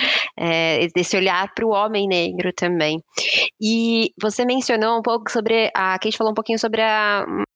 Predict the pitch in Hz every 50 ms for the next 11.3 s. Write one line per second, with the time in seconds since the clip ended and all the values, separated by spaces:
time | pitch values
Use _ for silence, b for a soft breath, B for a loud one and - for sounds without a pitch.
0 | _ _ - 214 208 - 220 - 226 226 220 233 220 - 226 226 233 233 220 240
1 | 226 - - 247 254 208 190 180 185 175 185 185 180 185 202 B B B B B
2 | B B - 220 226 247 269 - 311 294 302 294 - 302 269 277 247 247 220 220
3 | - - 208 208 233 220 - - 262 262 285 320 - - - 311 302 285 262 240
4 | 240 233 254 302 349 339 254 214 226 214 - - 262 277 269 - 269 247 202 202
5 | 247 285 311 294 - - 262 247 262 269 294 320 359 381 - 359 349 349 - -
6 | 320 294 302 294 285 277 - 277 269 262 285 285 - - - - 285 285 277 285
7 | 277 269 262 269 - - 277 262 - - 277 269 262 247 247 254 240 - B B
8 | B B B - - 220 247 B B B B B - - - 262 269 262 262 247
9 | - 269 254 254 240 233 233 - - 269 262 269 247 B B B B B B -
10 | 180 175 - 180 180 226 240 220 233 226 208 202 214 226 240 240 233 226 220 214
11 | 196 190 208 208 208 208